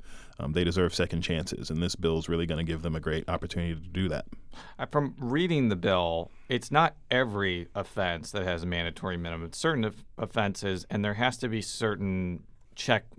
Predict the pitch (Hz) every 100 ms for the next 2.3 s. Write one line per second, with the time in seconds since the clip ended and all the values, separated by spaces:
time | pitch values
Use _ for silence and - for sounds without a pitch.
0 | 98 - 107 98 90 - - - 104 85
1 | - - - - 90 - 85 92 110 127
2 | 120 151 165